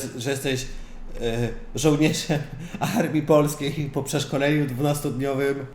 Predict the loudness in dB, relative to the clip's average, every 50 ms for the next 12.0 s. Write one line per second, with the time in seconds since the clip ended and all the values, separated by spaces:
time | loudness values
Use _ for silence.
0 | -8 -6 0 2 2 2 4 4 4 4 4 4 4 2 2 2 0 0 0 -2
1 | 0 0 0 0 2 2 0 0 4 6 6 6 6 4 2 2 2 0 0 -2
2 | -2 -6 -8 -6 -6 -6 -6 -6 -6 -8 -6 -6 -6 -6 -4 0 0 2 2 2
3 | 2 0 -2 -4 -6 -8 -10 -8 -8 -4 0 2 6 6 6 6 6 4 4 4
4 | 4 4 4 4 2 0 0 0 0 0 0 -2 0 0 2 2 2 2 0 -4
5 | -8 -10 -10 -10 -8 -8 -6 -2 -2 0 0 0 -2 -2 -4 -8 -10 _ _ -6
6 | -4 -4 -4 -4 -6 -6 -8 -6 -6 -6 -8 -8 -10 -12 -14 -14 -14 -14 -14 -12
7 | -12 -10 -10 -10 -10 -10 -10 -8 -8 -8 -8 -6 -8 -4 0 2 2 2 2 -2
8 | -4 -4 -4 -2 0 0 2 2 0 -2 -4 -6 -8 -8 -8 -10 -12 -8 -2 0
9 | 0 2 2 2 2 2 2 0 0 2 2 2 2 2 2 0 -2 -2 -4 -6
10 | -4 -4 -2 0 0 0 2 2 0 0 -2 -4 -2 2 2 2 2 2 2 2
11 | 2 2 2 0 0 0 0 -4 -6 -8 -10 -8 -4 -4 -2 -2 -4 -6 -10